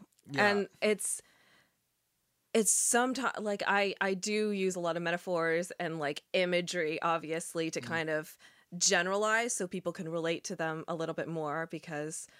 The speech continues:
Speaker 2: my experiences are super specific.
Speaker 1: Mm.
Speaker 2: Not everybody might relate to that particular, but they'll re-, relate to that kind of feeling, or the illusion of this resonates with the,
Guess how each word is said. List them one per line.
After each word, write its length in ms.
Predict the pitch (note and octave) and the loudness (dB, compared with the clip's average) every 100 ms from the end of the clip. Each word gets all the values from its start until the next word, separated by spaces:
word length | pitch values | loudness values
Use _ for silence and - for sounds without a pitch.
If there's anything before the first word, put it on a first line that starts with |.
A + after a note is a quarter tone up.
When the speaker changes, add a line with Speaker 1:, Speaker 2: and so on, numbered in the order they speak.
| _ | _
Speaker 2:
my 400 | F3+ E3+ E3+ D#3+ - | 2 4 4 0 -2
experiences 640 | F#3 - D4 G3 F3 E3+ | -2 2 2 2 0 -2
are 80 | D#3 | -2
super 320 | D#3 E3 D3+ | 0 0 0
specific. 640 | D#3 - - C4 - - - | -2 -2 -2 0 0 -4 -6
Speaker 1:
Mm. 480 | D3+ D#3 D3 C3 B2+ | -6 -4 -4 -6 -6
Speaker 2:
Not 320 | D3+ F#3 F#3 - | 0 4 4 4
everybody 480 | F3+ F3+ E3+ D#3+ E3 | 2 2 2 2 0
might 280 | D#3+ D#3 | 0 0
relate 380 | E3 E3+ F#3 D#3 | 0 2 2 0
to 80 | - | -6
that 340 | E3 F#3 C3+ - | 0 2 2 -2
particular, 600 | E3+ F3+ E3 D#3+ D3 - | -6 -6 -4 -2 -4 -2
but 140 | F#3 | -2
they'll 240 | E3+ E3+ E3 | 2 2 2
re-, 220 | E3 D#3+ - | -2 -4 -4
relate 400 | F3 E3 D3+ - | -2 0 0 -2
to 100 | E3 | -6
that 260 | D#3+ C3+ - | -2 -2 -4
kind 260 | - D#3 | -8 -6
of 100 | D#3 | -6
feeling, 680 | D#3+ - G#3+ G3 F3 E2+ A2+ - - - | -8 -8 0 4 4 0 -8 -14 -20 -6
or 300 | - E3 D#3 D#3 | 2 4 4 2
the 180 | F3 | 2
illusion 460 | E3 F3 E3+ E3+ F3+ | 2 2 2 0 0
of 160 | D#3+ D#3 | -2 0
this 400 | D#3+ D3 - - - _ | 0 2 -2 -8 -14 _
resonates 680 | E3 F3 E3+ F#3 E3+ D3+ - | -4 2 2 2 -2 -4 -4
with 160 | E3 - | -6 -6
the, 300 | C#3 D3 | -10 -10